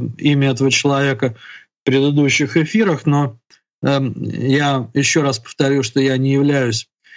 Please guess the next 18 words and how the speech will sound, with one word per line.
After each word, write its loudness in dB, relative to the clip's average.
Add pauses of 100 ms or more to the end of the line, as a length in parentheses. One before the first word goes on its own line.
(220)
его 2
фанатом -2 (160)
и 0
не 2
разделяю, 0 (480)
э, -2
большого, 0 (280)
большого 0
количества -2
его 0
взглядов. 0 (680)
Тем 2
не 4
менее, 2
я, -2 (640)
эм, -2 (260)
эм, -2
осуждаю, 0